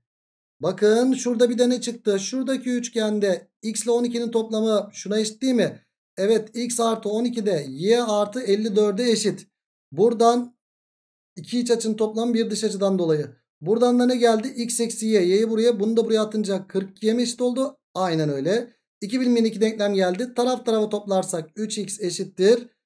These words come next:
iki yüz on yaptı. Ve x de buradan kaç buluruz? Yetmiş buluruz.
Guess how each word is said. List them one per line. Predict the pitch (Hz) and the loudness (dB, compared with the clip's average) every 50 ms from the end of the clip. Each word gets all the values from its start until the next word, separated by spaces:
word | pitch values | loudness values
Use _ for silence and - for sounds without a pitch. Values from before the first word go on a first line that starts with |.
| _ _ _ | _ _ _
iki | - 170 156 - 220 | -14 -14 -8 -4 -2
yüz | 214 185 160 | 0 0 2
on | 165 160 165 | 0 0 0
yaptı. | 185 202 220 226 233 233 - - 262 262 233 190 | 0 2 2 0 0 -2 -4 -4 -4 -4 -2 -2
Ve | 196 196 196 | -2 -2 -2
x | 196 196 196 - 190 | -6 -10 -8 -4 -4
de | 202 180 | -2 -2
buradan | 180 175 170 175 175 175 | -2 -2 -4 -4 -4 -4
kaç | 190 180 160 - 151 | -6 -6 -6 -8 -8
buluruz? | 151 165 196 220 220 160 | -8 -8 -8 -8 -6 -8
Yetmiş | 170 165 165 - 160 160 151 147 | -8 -8 -8 -10 -14 -12 -12 -10
buluruz. | 139 135 127 120 - | -10 -12 -12 -14 -16